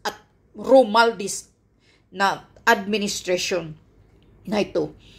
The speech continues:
Yung pabigay-bigay nila ng ayuda sa inyo, kunin nyo po, tanggapin nyo yan dahil pira natin yan. Pira ng mga taxpayer yan.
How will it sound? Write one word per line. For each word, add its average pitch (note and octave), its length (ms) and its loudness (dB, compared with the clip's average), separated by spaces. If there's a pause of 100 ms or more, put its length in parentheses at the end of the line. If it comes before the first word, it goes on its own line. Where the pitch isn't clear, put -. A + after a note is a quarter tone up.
(800)
Yung C4+ 240 6
pabigay-bigay B3+ 880 2
nila A#3 400 2
ng G3+ 560 -8
ayuda B3+ 560 2
sa - 160 -2
inyo, A3 400 -6
kunin B3+ 480 0
nyo B3+ 160 0
po, - 240 -2 (160)
tanggapin B3+ 720 0
nyo C4+ 80 0
yan G#3 320 -2
dahil G#3+ 320 0
pira C4+ 640 2
natin A3+ 480 -4
yan. G#3 240 -8 (400)
Pira B3 400 2
ng A3+ 240 0
mga G3+ 320 -4
taxpayer A#3 800 0
yan. F3 320 0